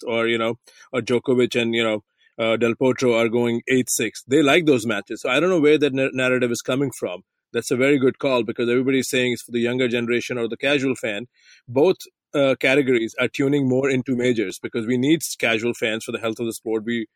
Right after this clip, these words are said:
of course, we know not everyone will watch forty-six weeks of action and we'll have Tennis Channel or Tennis T V. We, we get that.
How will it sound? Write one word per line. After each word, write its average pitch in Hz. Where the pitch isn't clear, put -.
of 117
course, 135
we 123
know 120
not 123
everyone 131
will 120
watch 113
forty-six 120
weeks 123
of 117
action 117
and 110
we'll 113
have 113
Tennis 117
Channel 113
or 110
Tennis 113
T 117
V. 113
We, 120
we 147
get 127
that. 101